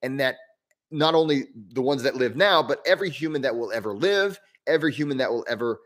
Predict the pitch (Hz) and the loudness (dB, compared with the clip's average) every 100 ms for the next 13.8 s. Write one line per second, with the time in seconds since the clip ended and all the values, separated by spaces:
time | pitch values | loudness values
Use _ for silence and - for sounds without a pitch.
0 | - 127 131 110 101 82 - _ 101 117 | -4 0 0 -2 -4 -4 -10 _ -4 -2
1 | 117 113 - 127 131 - - - - - | -2 -6 0 2 2 -2 -16 -20 -20 -2
2 | 123 113 117 - 151 - - _ _ - | -2 -2 -8 -6 -6 -6 -12 _ _ -20
3 | - 156 143 135 123 131 127 110 98 98 | -6 2 6 6 2 0 -2 -2 -4 -8
4 | _ 139 127 120 110 92 131 123 - 104 | _ -2 -2 -4 -10 0 0 0 -6 -4
5 | 107 139 135 131 127 127 - _ _ 110 | -2 0 2 2 2 0 -6 _ _ -8
6 | 95 92 92 101 113 120 123 120 - - | -6 -10 -8 -6 -2 0 -2 -4 -10 -12
7 | _ _ 113 107 104 92 82 - - 165 | _ _ -8 -6 -6 -8 -12 -16 -6 2
8 | 151 147 143 139 - _ _ _ 180 226 | 4 4 2 -2 -12 _ _ _ 6 8
9 | 220 147 135 - 127 123 123 110 131 143 | 8 8 4 2 0 0 -4 -4 0 2
10 | 139 117 156 143 127 120 175 170 147 135 | 2 -2 -2 -2 -2 -2 -2 0 -2 -2
11 | 127 - 123 113 101 98 101 - - - | -4 -4 -6 -6 -6 -4 -4 -4 -12 -16
12 | _ _ _ _ 160 160 180 180 165 147 | _ _ _ _ 4 6 8 8 8 6
13 | 131 131 - 143 131 120 117 | 2 -2 2 2 4 0 -4